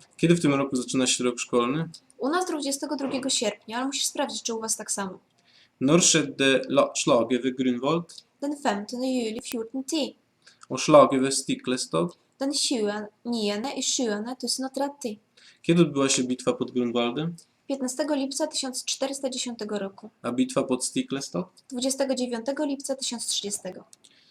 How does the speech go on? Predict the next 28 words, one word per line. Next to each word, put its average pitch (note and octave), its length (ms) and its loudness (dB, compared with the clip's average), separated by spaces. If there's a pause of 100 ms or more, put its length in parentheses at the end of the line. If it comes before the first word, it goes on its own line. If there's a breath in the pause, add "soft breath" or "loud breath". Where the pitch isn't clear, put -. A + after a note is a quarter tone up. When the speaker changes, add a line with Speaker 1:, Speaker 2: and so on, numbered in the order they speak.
(240 soft breath)
Speaker 1:
I C3 120 -2
to D#3 120 2
wszystko - 720 0
na A#2+ 400 0
dzisiaj C#3+ 420 0
w E3 60 -10
tym C3 140 -6
segmencie B2 480 0
tematycznym. B2+ 760 0 (140)
Dziękujemy B2+ 480 2
Państwu B2 320 -2
serdecznie B2 580 0
za A#2+ 140 2
uwagę. B2 360 2
Zapraszamy B2+ 520 -4
oczywiście - 400 -6
na A#2 100 -4
kolejne A#2 480 0
lekcje F3 480 0 (460 loud breath)
i C#3+ 140 -2
życzymy C3+ 380 0
spokojnych, C3 760 0
radosnych A#2 840 -4
i G#2+ 260 -10
wesołych A2 640 -4
świąt G#2 480 -6
Wielkiej G#2+ 380 -6
Nocy. G2+ 280 -10